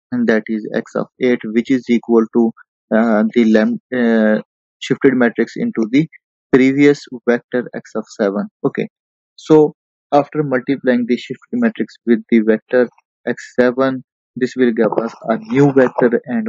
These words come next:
we again normalize this vector. After normalizing, we have,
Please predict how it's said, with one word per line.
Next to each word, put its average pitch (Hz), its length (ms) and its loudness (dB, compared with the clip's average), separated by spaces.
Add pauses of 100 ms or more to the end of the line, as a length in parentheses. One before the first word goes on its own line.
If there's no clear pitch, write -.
(100)
we 110 200 -2 (100)
again 120 360 -4 (100)
normalize 117 680 0
this 131 140 -4 (100)
vector. 139 440 0 (360)
After 139 260 0
normalizing, 135 720 -2 (200)
we 117 320 0
have, 117 200 2